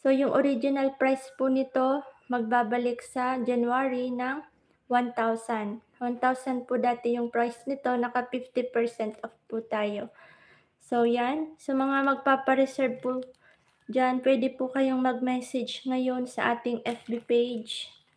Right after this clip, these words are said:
Dito rin po sa Shopee, search nyo po itong Infinite Gems.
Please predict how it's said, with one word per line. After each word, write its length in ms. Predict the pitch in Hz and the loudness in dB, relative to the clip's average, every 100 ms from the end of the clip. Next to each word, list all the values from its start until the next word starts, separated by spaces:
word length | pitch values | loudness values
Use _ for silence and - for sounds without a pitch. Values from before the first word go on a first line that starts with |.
| _ _ _ _ _ - | _ _ _ _ _ -6
Dito 220 | 254 285 | 2 4
rin 240 | 285 285 | 4 2
po 160 | 277 277 | -2 -2
sa 160 | 277 | -2
Shopee, 720 | - 254 247 - 254 254 254 - _ _ _ | -2 0 0 -2 -4 -4 -6 -12 _ _ _
search 400 | 247 233 - 247 | -2 -2 -4 -6
nyo 160 | 247 | -4
po 80 | - | -2
itong 560 | 254 254 277 285 294 - | -2 0 0 0 -2 -2
Infinite 720 | 269 285 269 254 247 240 240 | -2 -2 -2 -4 -2 -4 -4
Gems. 640 | 233 214 208 220 - - | -2 -2 -2 -10 -14 -20